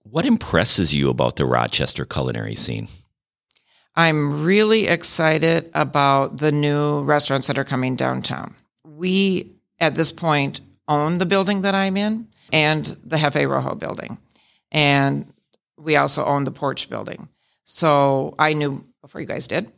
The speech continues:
Speaker 2: what was coming in. And our
Speaker 1: <laughs>
Speaker 2: Paladar is gonna be amazing. They are just two wonderful guys, and I love their concept. And in, especially when he said it's gonna be like Zest, I'm like, "Mm, that's great."
Speaker 1: <laughs> An homage.
Speaker 2: An homage, yeah. And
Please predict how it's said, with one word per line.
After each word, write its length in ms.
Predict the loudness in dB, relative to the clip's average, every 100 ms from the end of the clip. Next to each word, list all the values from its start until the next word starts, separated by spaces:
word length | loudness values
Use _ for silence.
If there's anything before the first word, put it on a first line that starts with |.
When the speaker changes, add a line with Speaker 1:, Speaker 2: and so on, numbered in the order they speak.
| _
Speaker 2:
what 220 | -2 0
was 120 | 0 0
coming 360 | 2 2 2
in. 160 | 0 -2
And 180 | -4 0
our 180 | 2 2
Speaker 1:
<laughs> 20 |
Speaker 2:
Paladar 640 | 2 2 2 2 2 2
is 160 | 0 -2
gonna 200 | -2 0
be 160 | 0
amazing. 680 | 0 0 0 -2 -2 -2 -2
They 260 | -2 2 2
are 120 | 2
just 320 | -2 -4 -2
two 180 | -2 -2
wonderful 600 | -2 0 0 0 -2 -4
guys, 400 | 0 2 2 0
and 120 | -2
I 60 | -2
love 420 | 0 2 2 0
their 120 | -2 -4
concept. 760 | -2 -2 -2 0 0 -2 -6 -16 -20 _ _
And 580 | 0 2 2 0 -2 -8 _ _ _
in, 200 | -2 0
especially 400 | 0 2 2 0
when 160 | -2 -2
he 60 |
said 180 | -2 -4
it's 140 | -4
gonna 160 | -6 -6
be 120 | -6
like 220 | -6 -6
Zest, 340 | -6 -6 -6 -6
I'm 60 | -10
like, 120 | -12
"Mm, 380 | -14 -16 -18 -20 -16
that's 200 | -12 -6
great." 260 | -4 -2 -4 -8
Speaker 1:
<laughs> 160 | -6
An 80 | 0
homage. 460 | 2 2 0 -2 -2
Speaker 2:
An 140 | -2 0
homage, 320 | -2 -2 -4
yeah. 180 | -4 -4 -6 -20 _
And 600 | -2 0 2 0 -2 -8